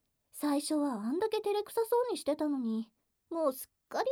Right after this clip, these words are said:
エッチな男の子なんだから。でもね、それは明日からの話。つまりどういうことか、わかるよね？うん。今日はとことん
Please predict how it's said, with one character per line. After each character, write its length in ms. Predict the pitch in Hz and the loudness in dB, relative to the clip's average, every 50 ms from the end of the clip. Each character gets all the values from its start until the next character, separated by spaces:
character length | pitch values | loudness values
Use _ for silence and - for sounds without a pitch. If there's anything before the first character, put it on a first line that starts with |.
| 466 381 | 2 2
エ 20 | |
ッ 60 | 403 403 | 0 -2
チ 120 | - - | -4 -2
な 120 | 330 277 247 | -2 -2 -2
男 300 | 233 - 277 285 - 349 | -2 -4 -4 -2 0 0
の 100 | 359 381 | 0 0
子 120 | 381 381 | 0 0
な 120 | 370 339 320 | -2 0 -2
ん 60 | 285 | -2
だ 80 | 285 | -4
か 160 | 262 - - 233 | -6 -6 -8 -8
ら。 260 | 254 247 247 226 - _ _ _ _ _ _ _ _ _ _ _ _ _ _ _ _ _ _ _ _ _ _ _ - | -8 -8 -10 -12 -16 _ _ _ _ _ _ _ _ _ _ _ _ _ _ _ _ _ _ _ _ _ _ _ -8
で 180 | - 240 233 247 | -4 -2 -2 -2
も 100 | 233 202 180 180 - | -4 -8 -10 -12 -10
ね、 260 | - 233 285 359 403 - _ _ _ _ _ _ _ _ _ _ _ _ _ _ | -6 -4 -2 -2 -4 -6 _ _ _ _ _ _ _ _ _ _ _ _ _ _
そ 180 | - - 254 262 | -4 -2 -2 0
れ 180 | 285 294 302 | 0 -2 -2
は 240 | 302 320 349 339 - _ _ _ _ _ - | -4 -6 -8 -8 -10 _ _ _ _ _ -2
明 100 | 233 247 | -2 -2
日 140 | 247 - | -2 -2
か 140 | - 359 415 427 494 466 | 0 0 0 2 0 0
ら 100 | 440 392 | 0 0
の 80 | 277 226 | -2 -4
話。 600 | 208 - 202 202 220 240 254 - - 339 - - _ _ _ _ _ _ _ _ _ _ _ _ _ _ _ _ _ _ _ _ _ _ _ | -6 -8 -12 -10 -10 -10 -10 -10 -10 -10 -10 -12 _ _ _ _ _ _ _ _ _ _ _ _ _ _ _ _ _ _ _ _ _ _ _
つ 160 | - - - 415 | -16 -10 -8 -4
ま 200 | 440 427 415 392 | -2 0 0 0
り 180 | 349 330 311 294 | 0 -2 -4 -4
ど 220 | - 339 359 381 | -2 -2 0 0
う 60 | 381 | -2
い 180 | 381 349 320 302 | -2 -4 -4 -6
う 80 | 277 277 | -6 -8
こ 160 | - - 226 | -12 -20 -16
と 180 | - - 262 262 _ | -14 -14 -14 -14 _
か、 300 | - - 220 220 226 226 _ _ _ _ _ _ _ _ _ _ _ _ _ _ | -16 -14 -14 -14 -14 -16 _ _ _ _ _ _ _ _ _ _ _ _ _ _
わ 120 | - 240 233 | -6 -6 -4
か 160 | - 254 285 | 0 -2 -2
る 80 | 339 294 | -2 -2
よ 140 | 247 214 - - | -6 -8 -8 -6
ね？ 260 | 240 339 392 392 _ _ _ _ _ _ _ _ _ _ _ _ _ _ _ _ _ _ _ _ _ _ _ _ _ _ _ - | -4 -4 -4 -4 _ _ _ _ _ _ _ _ _ _ _ _ _ _ _ _ _ _ _ _ _ _ _ _ _ _ _ -8
う 40 | - | -8
ん。 200 | 415 440 - _ _ _ - - - - _ _ _ _ _ _ _ _ _ _ _ _ _ _ _ _ _ _ - | -8 -8 -8 _ _ _ -20 -20 -20 -20 _ _ _ _ _ _ _ _ _ _ _ _ _ _ _ _ _ _ -6
今 220 | 285 294 294 294 277 | -2 -2 -2 -2 -2
日 60 | 247 | -4
は 60 | 226 226 | -8 -10
と 180 | - - 226 | -10 -12 -6
こ 160 | - - 302 | -2 0 0
と 120 | 311 - | 2 2
ん 40 | 359 | 2